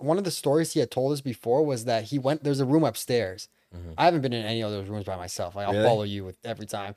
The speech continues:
Speaker 2: That's
Speaker 1: Even
Speaker 2: funny.
Speaker 1: the bathroom, when I use
Speaker 2: Yeah.
Speaker 1: the bathroom in there, one of my f-, do-, uh, my foot's holding the door open while I
Speaker 2: <laughs>
Speaker 1: piss. <laughs> It's really creepy. He said, he mentioned a story about how he walked in the room and he saw some girl standing at the door,
Speaker 2: Yeah.
Speaker 1: at the window, and she just jumped out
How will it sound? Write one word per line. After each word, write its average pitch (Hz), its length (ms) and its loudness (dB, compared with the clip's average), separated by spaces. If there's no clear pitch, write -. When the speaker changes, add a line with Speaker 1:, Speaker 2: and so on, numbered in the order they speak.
Speaker 2:
That's 104 260 -2
Speaker 1:
Even 117 140 0
Speaker 2:
funny. 240 60 6
Speaker 1:
the 208 60 8
bathroom, 160 300 6
when 135 80 4
I 131 40 6
use 147 100 4
Speaker 2:
Yeah. 143 80 2
Speaker 1:
the 127 40 2
bathroom 139 360 4
in 127 40 2
there, 131 80 4
one 135 120 6
of 147 40 4
my 143 120 8
f-, 135 180 -2
do-, 147 140 0
uh, 120 360 2
my 127 120 -2
foot's - 240 0
holding 131 240 2
the 113 80 0
door 113 180 2
open 120 280 0
while 139 120 8
I 220 140 8
Speaker 2:
<laughs> 214 160 8
Speaker 1:
piss. 240 360 8
<laughs> - 100 -4
It's 208 180 4
really 185 300 10
creepy. 170 420 4
He 180 120 0
said, 220 180 4
he 220 80 2
mentioned 220 240 2
a 175 40 0
story 202 280 4
about 165 140 2
how 151 100 6
he 143 80 4
walked 139 320 4
in 160 80 0
the 127 80 -4
room 151 260 -2
and 123 80 -6
he 120 80 -6
saw 135 200 -6
some 131 200 -6
girl 120 260 0
standing 107 380 -4
at 104 120 -6
the 107 40 -10
door, 101 440 -2
Speaker 2:
Yeah. 90 320 0
Speaker 1:
at 117 80 -2
the 151 60 6
window, 120 460 0
and 117 120 -4
she - 100 -4
just 123 160 -4
jumped 120 320 0
out 98 300 0